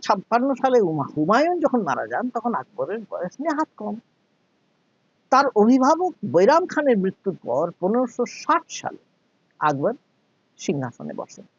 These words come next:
এটা আমরা জানি। এবং সবচেয়ে বড় কথা, তার কিছু পরেই বৈরাম খানের মৃত্যু হয় এবং তখনই আকবর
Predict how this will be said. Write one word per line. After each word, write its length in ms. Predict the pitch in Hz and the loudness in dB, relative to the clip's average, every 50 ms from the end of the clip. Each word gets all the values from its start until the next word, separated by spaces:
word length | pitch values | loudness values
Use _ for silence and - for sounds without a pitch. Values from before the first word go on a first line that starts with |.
| _ _ _ _ - | _ _ _ _ -4
এটা 100 | 240 269 202 | -2 0 0
আমরা 140 | 135 120 107 - | 0 -4 -8 -8
জানি। 180 | - - - _ _ _ _ _ _ _ _ _ _ _ _ _ _ - 165 | -10 -20 -20 _ _ _ _ _ _ _ _ _ _ _ _ _ _ -8 -6
এবং 120 | 196 277 320 - - | -4 -4 -4 -6 -8
সবচেয়ে 420 | - 151 143 _ _ - 330 339 294 | -10 -10 -10 _ _ -8 -8 -6 -6
বড় 120 | 175 147 135 - - | -6 -8 -8 -10 -14
কথা, 180 | - - 160 190 - 233 | -10 -6 -6 -2 2 4
তার 120 | 262 285 285 - | 4 4 4 0
কিছু 160 | 302 302 311 294 - - - | -2 0 0 -2 -2 0 2
পরেই 320 | 202 202 214 220 190 202 262 285 - _ _ _ _ _ _ _ _ _ _ _ _ _ _ _ _ _ _ - 139 | 4 6 6 6 6 4 2 -2 -12 _ _ _ _ _ _ _ _ _ _ _ _ _ _ _ _ _ _ 0 2
বৈরাম 280 | 165 180 185 190 220 214 202 | 4 6 6 6 4 2 0
খানের 240 | 196 175 185 208 202 165 165 | -2 -2 -2 -2 -2 -2 -2
মৃত্যু 300 | 208 208 - _ - - - - | -4 -6 -6 _ -10 -10 -10 -12
হয় 180 | - - - _ _ _ - 160 - - 220 262 | -16 -20 -20 _ _ _ -20 -6 2 6 6 8
এবং 160 | 294 349 370 494 - - - 240 | 8 8 6 6 4 4 2 2
তখনই 420 | 226 - - 277 370 453 453 427 339 247 220 | 2 2 2 4 6 6 6 6 6 6 6
আকবর 440 | 208 170 156 127 120 120 135 175 | 4 2 0 -2 -2 0 2 2